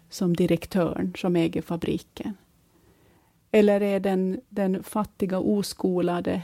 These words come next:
drängen, känner han sig lika mycket värd som den där skolade akademikern som har gått i Uppsala? Så skulle man ha sagt: "Nej, det var jag. Jag är inte, jag är inte, jag,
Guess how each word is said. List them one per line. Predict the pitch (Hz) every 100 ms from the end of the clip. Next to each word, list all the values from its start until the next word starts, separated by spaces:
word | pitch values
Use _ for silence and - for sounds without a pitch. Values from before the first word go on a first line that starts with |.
| -
drängen, | 190 202 196 180 170 180 208 _ _ _ _ _
känner | - 254 233
han | 202 190
sig | 190
lika | 185 190 175 -
mycket | 175 170 185
värd | 175 165 - -
som | 196 180
den | 180
där | 175 175 - -
skolade | - - 202 180 180 180
akademikern | - 180 175 170 180 180 190 190
som | - 185
har | 175
gått | - 160 -
i | - 185 - - -
Uppsala? | 185 - - - - 214 - _ _ _ _ _
Så | - 226
skulle | - 254
man | 233
ha |
sagt: | - 233 -
"Nej, | 240 214 180 -
det | 185
var | 180 196
jag. | 185 202 165 160
Jag | 190
är | 190
inte, | 180 -
jag | 208 190
är |
inte, | 180 170 - - -
jag, | 196 185